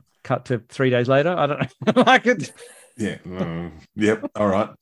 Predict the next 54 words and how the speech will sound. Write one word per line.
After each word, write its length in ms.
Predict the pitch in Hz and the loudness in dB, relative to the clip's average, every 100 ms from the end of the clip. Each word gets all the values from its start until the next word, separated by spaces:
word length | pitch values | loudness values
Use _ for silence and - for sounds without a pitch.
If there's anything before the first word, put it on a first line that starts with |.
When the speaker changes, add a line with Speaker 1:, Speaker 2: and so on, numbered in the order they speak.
| - | -16
Speaker 2:
Definitely 440 | - - 117 104 | -6 -2 0 0
not 160 | 98 101 | 0 -2
the 80 | 98 | -2
last 280 | 98 101 - | -2 -2 -4
time. 260 | 120 110 - - - | -4 -4 -6 -8 2
Um, 340 | 139 143 139 _ _ _ | 2 2 -2 _ _ _
Speaker 1:
No. 80 | _ _ _ _ _ _ _ - | _ _ _ _ _ _ _ -6
Speaker 2:
all 100 | 123 | -4
right. 160 | 85 | -4
So 100 | - | -4
I 100 | 110 147 | 0 0
just 120 | 147 | 0
had 120 | 143 | -2
a 40 | |
thought 280 | 123 107 98 | 0 -2 -2
pop 160 | - 98 | -4 -8
into 120 | 101 | -8
my 100 | 92 | -8
head. 140 | 87 92 | -8 -8
And 80 | |
it 40 | 87 | -10
was 100 | 85 | -16
clear 440 | - - 135 127 113 | -18 -6 0 2 2
as 140 | 101 | 0
day. 260 | 95 78 80 - _ _ _ 151 | -6 -10 -12 -20 _ _ _ -10
Speaker 1:
Mm. 220 | 160 - | -10 -10
Speaker 2:
And 120 | 110 | -12
it's 200 | 110 104 - _ - | -12 -14 -20 _ -12
nowhere 520 | 135 139 139 120 104 | -2 0 2 2 0
near 200 | 98 95 | -2 -4
as 140 | 90 | -6
important 480 | 92 80 95 90 95 | -8 -10 -6 -6 -8
as 80 | 85 | -10
what 180 | 92 85 | -10 -10
Matthew's 380 | 90 82 - - | -10 -12 -14 -16
spoken 420 | - - 101 - | -16 -16 -18 -20
about. 260 | 92 - - - | -18 -20 -20 -4
But 240 | 110 78 - _ _ _ | -2 -2 -8 _ _ _
we 200 | - 123 | -4 0
got 100 | 156 | 0
to 60 | 156 | 0
play 180 | 127 107 | -4 -4
cricket 320 | - 110 120 | -4 -10 -10
together 340 | 98 98 90 | -8 -6 -6
in 100 | 90 | -8
the 40 | 92 | -12
same 300 | - 95 92 | -8 -8 -8
team 280 | 87 87 82 | -12 -14 -14
for 180 | - 90 | -14 -14
a 40 | |
short 460 | - - 131 120 - | -12 -8 -8 -8 -8
period 360 | 107 - - 98 | -8 -8 -12 -14
of 120 | 85 | -14
time. 540 | - 80 - 113 165 | -12 -12 -12 -12 -14